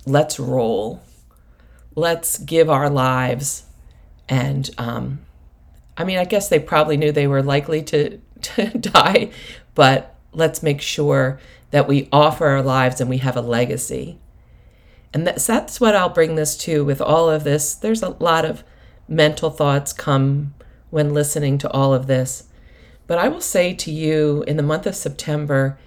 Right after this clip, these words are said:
in the energy of those that have lost their lives through whether it's idealization or ignorance or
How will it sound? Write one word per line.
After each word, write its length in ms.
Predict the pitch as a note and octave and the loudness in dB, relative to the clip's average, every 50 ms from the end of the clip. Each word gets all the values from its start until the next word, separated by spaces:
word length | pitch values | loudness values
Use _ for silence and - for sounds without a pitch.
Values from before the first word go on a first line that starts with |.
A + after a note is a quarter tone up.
| - - - - - - | -20 -20 -20 -20 -6 -2
in 140 | D#3 D#3 E3 | -2 0 0
the 140 | D#3+ D3+ | 2 2
energy 420 | D#3 F3 G#3 A#3+ - - - A3+ G3+ | 2 2 0 -2 -4 -4 -2 -2 -2
of 140 | E3+ E3 E3 | -2 2 4
those 520 | D#3+ D#3 D#3 D#3 D#3 D3 D3 C#3+ - - | 4 4 4 4 2 0 -2 -4 -6 -2
that 300 | - D3+ C#3+ C#3+ - - | 0 2 2 0 -2 -4
have 400 | C3 C#3+ C#3+ C3+ C#3 C3+ C3+ - - - - - - - - - _ _ _ _ _ - - - _ - _ - - _ _ _ - - - | -4 -2 0 0 0 -2 -4 -8 -18 -20 -20 -20 -20 -20 -20 -20 _ _ _ _ _ -20 -20 -20 _ -20 _ -20 -20 _ _ _ -20 -16 -8
lost 400 | D#3 E3+ F#3+ E4+ - C#4 - - | -2 2 2 2 2 0 0 0
their 180 | F3+ E3+ D#3+ D3+ | 2 2 4 4
lives 680 | D3 C#3+ C#3+ D3+ D3 C#3+ C#3+ C3+ C3+ D3 - - - - - - - - - - - - - - - - - - - - - - - - - | 4 4 4 4 4 4 2 2 0 0 -4 -10 -14 -16 -20 -20 -20 -20 -20 -20 -20 -20 -20 -20 -20 -20 -20 -20 -20 -20 -20 -20 -18 -18 -12
through 200 | - F3+ E3+ D#3 | -6 -4 0 2
whether 240 | D#3 D#3 D#3+ D3+ | 2 4 4 2
it's 140 | D3+ D3+ - | 2 2 2
idealization 1080 | C#3+ C#3+ D3 C#3+ D3+ D#3 D#3 D#3+ D3+ C#3+ D3+ C#3 C#3+ D3+ - - D3 C#3+ C#3 C#3 C#3 C#3 | 0 0 0 2 0 0 0 0 0 2 2 2 0 0 -2 -4 -2 -2 0 0 -2 -2
or 180 | - C#3+ D3+ - - | -2 -2 -2 0 0
ignorance 680 | D#3 D3 D#3 D3 D3+ D3+ D3+ D3 C#3+ C#3 D3 C#3+ - - | 0 0 0 0 -2 0 0 0 0 0 -2 -2 -4 -4
or 220 | D#3+ C#3 - | -2 -2 -4